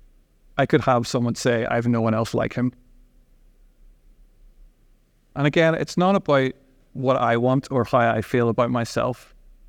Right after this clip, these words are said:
It's about them and how I've helped them and their gratitude towards me. I'm then gonna feel good because they feel good about their gratitude, and then the happiness just spreads everywhere.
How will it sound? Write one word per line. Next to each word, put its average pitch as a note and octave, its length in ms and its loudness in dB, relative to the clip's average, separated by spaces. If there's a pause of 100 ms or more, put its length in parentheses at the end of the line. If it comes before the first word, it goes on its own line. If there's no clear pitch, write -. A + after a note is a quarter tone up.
(420)
It's - 140 -10
about C#3 360 2
them B2+ 440 0 (140)
and C3+ 200 0
how D#3 120 -2
I've C3 260 0
helped C3 300 -6
them A#2+ 320 -2 (200)
and C3 180 -4
their D#3 220 4
gratitude B2 600 0
towards A#2+ 360 -4
me. B2+ 340 -2 (1200)
I'm F3 180 2
then D3+ 180 2
gonna C3+ 180 0
feel B2+ 220 0
good A#2+ 280 -2
because A#2+ 320 -4
they B2 160 0
feel D3 240 -2
good C3+ 180 0
about A#2+ 200 -2
their C3 200 0
gratitude, F3 480 0
and D3 120 0
then C3+ 120 -2
the B2 80 -2
happiness D3 480 -4
just - 200 -6
spreads B2 400 -2
everywhere. F3+ 480 -2